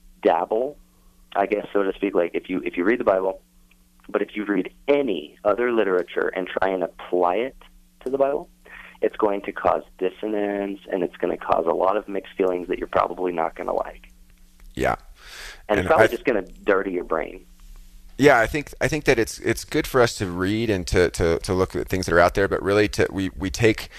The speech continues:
Speaker 2: the Bible as our lens through which we look at the world.
Speaker 1: Oh, you
Speaker 2: Rather
Speaker 1: use it as a codex.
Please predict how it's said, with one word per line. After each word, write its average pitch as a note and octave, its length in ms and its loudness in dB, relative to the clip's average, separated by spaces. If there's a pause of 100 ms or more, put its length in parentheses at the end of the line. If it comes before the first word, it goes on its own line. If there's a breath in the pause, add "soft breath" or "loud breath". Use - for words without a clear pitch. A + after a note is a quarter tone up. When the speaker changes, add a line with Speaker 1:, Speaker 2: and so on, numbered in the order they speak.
(220 loud breath)
Speaker 2:
the F#2+ 100 4
Bible G2+ 520 4
as F2 180 4
our E2+ 160 6
lens D#2+ 640 -2
through F#2+ 300 -4
which F2+ 240 0
we F2 80 -4
look D#2+ 200 -2
at D#2+ 120 -4
the D#2 80 -6
world. B1+ 500 -6 (560 loud breath)
Speaker 1:
Oh, F#3+ 80 4
you B2+ 100 2
Speaker 2:
Rather F2+ 200 6
Speaker 1:
use - 80 4
it D3 40 0
as C3+ 60 0
a C#3+ 40 -2
codex. C3+ 440 0